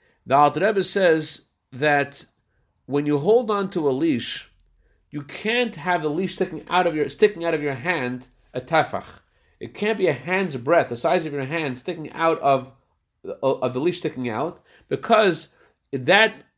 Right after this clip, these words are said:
doesn't seem to be part of the, for the sake of the animal. Since that's just sticking out of your hand, it seems that that's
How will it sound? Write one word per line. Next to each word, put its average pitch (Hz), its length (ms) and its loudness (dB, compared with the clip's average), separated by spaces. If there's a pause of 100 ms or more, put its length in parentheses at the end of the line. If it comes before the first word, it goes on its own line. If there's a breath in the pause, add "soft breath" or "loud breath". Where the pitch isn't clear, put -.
doesn't 180 540 0
seem 196 360 -4
to 165 100 -2
be 185 260 -4
part 180 600 2
of 151 360 2 (360)
the, 139 340 -4
for 147 100 -2
the 143 80 2
sake 160 320 0
of 135 120 -2
the 147 100 -2
animal. 117 400 0
Since 202 300 -4
that's 160 260 0
just 135 160 -8
sticking 151 260 -4
out 147 120 2
of 151 80 -2
your 196 100 -2
hand, 214 320 0
it 175 100 -6
seems 233 320 -4
that 185 100 -2
that's 196 280 -2